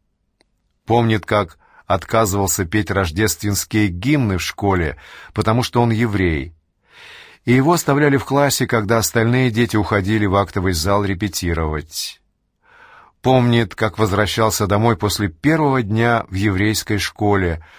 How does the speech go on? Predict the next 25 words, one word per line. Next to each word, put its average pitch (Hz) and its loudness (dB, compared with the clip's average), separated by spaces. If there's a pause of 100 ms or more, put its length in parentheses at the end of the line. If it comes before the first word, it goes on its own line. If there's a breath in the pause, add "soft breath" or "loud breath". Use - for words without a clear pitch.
(240 loud breath)
в 82 -6
новом 101 2
костюмчике, 113 -4 (720 loud breath)
и 127 2
его 156 4
столкнули 147 2
в 95 -2
ручей, 104 -2 (460 soft breath)
мальчишки 110 -2
постарше 123 -2
в 87 -12
кожаных 101 -2
куртках, 131 -2 (260 soft breath)
и 120 0
обозвали 117 0
"жидовской 104 -2
говняшкой". 87 -4 (1300)
Помнит, 120 2
как 107 0
сочинял 110 0
свою 107 0
первую 117 2
книгу, 110 -2 (340 loud breath)
детективную 113 0
повесть, - -2